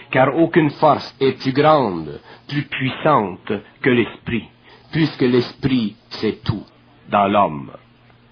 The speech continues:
Dans le passé, l'esprit ne pouvait s'extérioriser, car l'homme n'était pas encore au stage de l'évolution. Il était encore au stage du progrès social, alors que demain il sera prêt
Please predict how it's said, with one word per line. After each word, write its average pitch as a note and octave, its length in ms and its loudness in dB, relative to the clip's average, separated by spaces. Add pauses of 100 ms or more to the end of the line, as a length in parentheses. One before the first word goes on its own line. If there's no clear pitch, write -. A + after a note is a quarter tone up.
(500)
Dans E3+ 160 4
le D#3 100 6
passé, D3+ 540 6
l'esprit D3 560 0
ne C#3+ 120 4
pouvait C#3+ 320 0
s'extérioriser, C3 1040 0 (400)
car C3+ 140 4
l'homme D#3 360 4
n'était C3+ 340 0
pas D3 220 2
encore C#3 360 2
au C3 100 2
stage C3+ 520 2
de A#2+ 180 2
l'évolution. A2 760 -2 (600)
Il C3+ 140 2
était C#3+ 240 2
encore C#3 400 2
au C3 180 4
stage C3+ 580 2
du A#2+ 260 -2
progrès C3 420 -2
social, A#2+ 800 0 (300)
alors C#3 360 4
que - 80 0
demain C3+ 360 2 (120)
il B2 100 0 (100)
sera B2+ 260 2
prêt A#2+ 340 -2